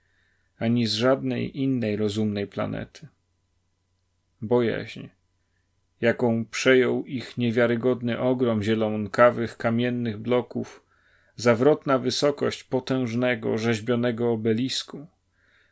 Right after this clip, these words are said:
tudzież osłupiająca identyczność posągów i płaskorzeźb z niesamowitym posążkiem znalezionym w relikwiarzu na pokładzie jachtu. Wszystko to aż tętni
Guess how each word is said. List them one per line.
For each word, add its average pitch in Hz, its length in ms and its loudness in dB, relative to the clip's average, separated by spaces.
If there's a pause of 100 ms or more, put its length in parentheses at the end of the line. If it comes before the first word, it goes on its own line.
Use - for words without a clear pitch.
tudzież 120 580 -2 (140)
osłupiająca 120 1120 -4
identyczność 113 1040 -8
posągów 117 680 -4
i 113 60 -4
płaskorzeźb 120 840 -2 (520)
z 104 160 -6
niesamowitym 123 800 0
posążkiem 120 840 -4
znalezionym 107 680 0
w 107 60 -2
relikwiarzu 110 640 0
na 110 120 0
pokładzie 113 480 -2
jachtu. 113 520 -2 (1160)
Wszystko - 500 -10
to 120 340 -12 (1080)
aż - 300 -10
tętni - 600 -6